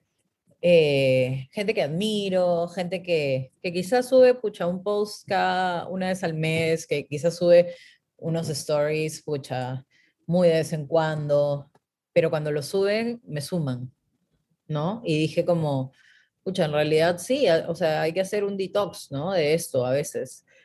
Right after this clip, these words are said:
porque, porque también los algoritmos hacen que las cosas a veces sean muy locales, ¿no? Y yo, yo siento que algo que le puede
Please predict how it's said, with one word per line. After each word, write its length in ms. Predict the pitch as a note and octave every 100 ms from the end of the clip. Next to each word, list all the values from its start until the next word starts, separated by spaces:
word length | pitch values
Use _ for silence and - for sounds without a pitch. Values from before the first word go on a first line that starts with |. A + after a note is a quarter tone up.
| _ _
porque, 840 | D#3 C#3+ D#3 C#3+ C#3 C3+ C3 B2+ - _ _ _ _ - _ _
porque 200 | F#3 F3+
también 560 | F3 F3 F#3+ G#3+ C4 G#4
los 240 | E3+ E3 E3
algoritmos 880 | D3+ D#3 A#3 D#3+ D#3 G3 - - _ _ _ _ _ _ _ _ _ _ _
hacen 340 | F3 F#3+ F#3+ F#3+
que 80 |
las 140 | F3 -
cosas 280 | F3 F#3 F3+
a 60 |
veces 200 | D#3 F#3
sean 200 | F#3 F3+
muy 160 | F3+ F#3+
locales, 920 | F3+ F3 D#4+ - - - - _ _ _ _ _ _ _ -
¿no? 280 | D#3+ G#3 B3+
Y 140 | E3
yo, 420 | F3 G3 G#3 G3+ -
yo 120 | F3+
siento 460 | F#3+ A3 G3+ F#3+ G#3+
que 500 | G3 D3+ C3 C3 C3 _ _
algo 260 | - E3+ F#3
que 120 | F3+
le 100 | E3
puede 460 | C3 D#3+ F3+ F#3+